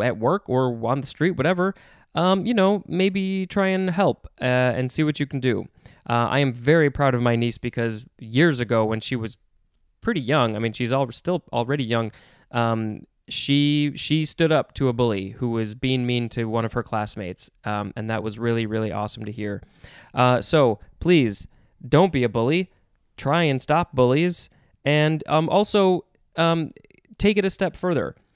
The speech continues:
See what you can do to change the bully's mind, to teach them, uh, maybe the error of their ways and get them to realize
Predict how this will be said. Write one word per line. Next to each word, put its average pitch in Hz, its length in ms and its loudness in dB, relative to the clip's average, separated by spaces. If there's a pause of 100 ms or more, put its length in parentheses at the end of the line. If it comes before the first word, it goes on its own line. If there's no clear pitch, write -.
(200)
See - 240 0
what 220 180 -2
you 185 80 0
can 170 180 0
do 151 260 2
to 135 220 -4
change 160 460 -2
the 139 100 -4
bully's 123 380 -2
mind, 95 380 -8 (380)
to 127 500 -2 (120)
teach - 300 0
them, 101 300 -6 (380)
uh, 113 400 2
maybe 123 260 0
the 127 180 -2
error 139 320 0
of 120 180 -4
their 120 160 0
ways 104 540 -4 (320)
and 117 260 -2
get 151 140 2
them 147 140 0
to 131 100 2
realize 113 800 0